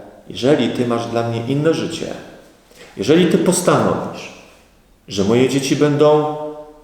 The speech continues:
niepełnosprawne, albo w ogóle nie będę miał rodziny, będę żył w samotności, samotny jak pies, że będę dręczony w pracy, że praca będzie bardzo ciężka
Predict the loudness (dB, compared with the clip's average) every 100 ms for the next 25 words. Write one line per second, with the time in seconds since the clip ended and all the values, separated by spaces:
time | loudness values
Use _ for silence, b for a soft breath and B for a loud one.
0 | _ _ -2 0 2 2 0 -2 0 0
1 | 0 -2 -2 0 4 4 4 6 4 4
2 | 0 -2 -4 -2 -4 -4 -8 -12 -14 -6
3 | 0 2 4 4 2 2 2 4 2 2
4 | 0 -2 -8 -4 0 2 4 2 2 2
5 | 4 2 0 -2 -4 -10 -14 -18 -20 _
6 | _ _ _ _ _ _ _ _ _ _
7 | _ _ _ _ -4 2 4 4 4 4
8 | 4 2 -2 -6 -10 0 2 4 2 2
9 | 2 0 -2 -2 0 2 0 -4 -4 -2
10 | 0 0 -2 0 0 2 2 2 0 -2
11 | -4 -4 -4 -2 -2